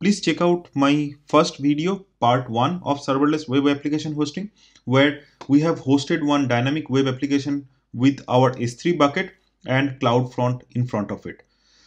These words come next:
So the, this is the part one. Please check out the video. And today we are going to implement part two, that is the backend of our serverless web application.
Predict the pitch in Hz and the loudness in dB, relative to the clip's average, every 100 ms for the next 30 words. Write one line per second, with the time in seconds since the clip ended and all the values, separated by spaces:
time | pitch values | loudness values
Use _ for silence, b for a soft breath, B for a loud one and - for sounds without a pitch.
0 | _ - 170 - _ _ _ - 131 156 | _ -4 -2 -4 _ _ _ -4 2 4
1 | 214 214 165 139 131 135 113 123 196 - | 2 2 2 6 6 4 0 0 0 -10
2 | _ 160 170 139 127 123 104 95 92 90 | _ -4 0 0 2 0 -2 -6 -8 -10
3 | - _ b b b _ _ _ _ _ | -14 _ b b b _ _ _ _ _
4 | _ _ _ _ _ _ - 139 143 139 | _ _ _ _ _ _ -4 2 2 2
5 | 190 160 180 - 123 175 185 156 165 170 | 4 4 4 0 2 4 4 2 0 -2
6 | 170 156 151 135 131 156 175 180 - 123 | 4 6 6 4 0 -2 -2 -4 0 2
7 | 135 131 - 143 98 95 113 139 131 110 | 2 -2 2 4 4 0 0 0 0 0
8 | 110 107 127 151 139 123 120 127 127 110 | 0 -4 -2 0 2 0 0 -2 -2 -2
9 | 113 113 110 101 92 - - 69 - | -2 -4 -4 -4 -4 -8 -16 -16 -16